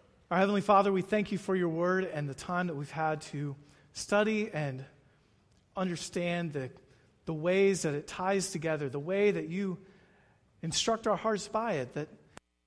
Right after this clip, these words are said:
it was a fulfillment, a type of the righteous person and the servant king.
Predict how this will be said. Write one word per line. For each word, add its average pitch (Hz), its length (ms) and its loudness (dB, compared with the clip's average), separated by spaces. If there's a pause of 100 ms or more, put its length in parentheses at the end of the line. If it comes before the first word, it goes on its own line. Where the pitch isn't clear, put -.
(280)
it 214 80 -6
was 214 320 2
a 196 60 2
fulfillment, 190 720 0 (240)
a 165 60 -12
type 202 460 -2 (760)
of 208 320 4
the 190 100 0
righteous 196 480 -2
person 202 480 -4
and 190 340 -4
the 175 80 -6
servant 175 480 -4
king. 117 380 -8